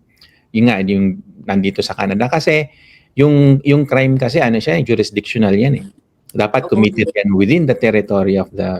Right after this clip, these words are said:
Speaker 1: Philippines. Eh, nasa Canada.
Speaker 2: I see.
Speaker 1: Di ba? So,
Speaker 2: Naku,
Speaker 1: wala.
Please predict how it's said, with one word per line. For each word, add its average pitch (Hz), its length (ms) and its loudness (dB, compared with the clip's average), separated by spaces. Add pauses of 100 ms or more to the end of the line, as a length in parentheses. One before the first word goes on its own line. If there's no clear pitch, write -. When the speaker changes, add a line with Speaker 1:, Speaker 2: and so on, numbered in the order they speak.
Speaker 1:
Philippines. 104 560 -4 (480)
Eh, 151 80 0
nasa 135 240 -2
Canada. 214 320 -2
Speaker 2:
I 226 80 -8
see. - 240 -18 (240)
Speaker 1:
Di 107 160 -2
ba? 113 240 0 (400)
So, - 160 0
Speaker 2:
Naku, 117 80 4
Speaker 1:
wala. 113 80 2